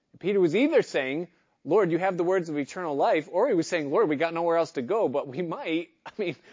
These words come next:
that was crazy what you just <laughs> said, you know. But Jesus does this. And here he sees the multitudes following, thronging him,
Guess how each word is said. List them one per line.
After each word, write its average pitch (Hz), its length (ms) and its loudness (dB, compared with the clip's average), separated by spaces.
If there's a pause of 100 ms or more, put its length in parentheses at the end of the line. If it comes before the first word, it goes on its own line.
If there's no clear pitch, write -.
(200)
that 220 180 2
was 233 120 2
crazy 269 440 2
what 160 160 0
you 180 120 0
just 185 220 -2
<laughs> - 40 -12
said, 208 520 6
you 214 140 0
know. 123 360 0 (1200)
But 170 140 -4
Jesus 262 340 0
does 254 320 -2
this. - 140 -20 (840)
And 143 100 -8
here 233 240 2
he 302 80 2
sees 220 360 -2
the 180 100 -2
multitudes 214 800 2
following, 175 540 -2 (240)
thronging 208 580 0
him, 101 320 -20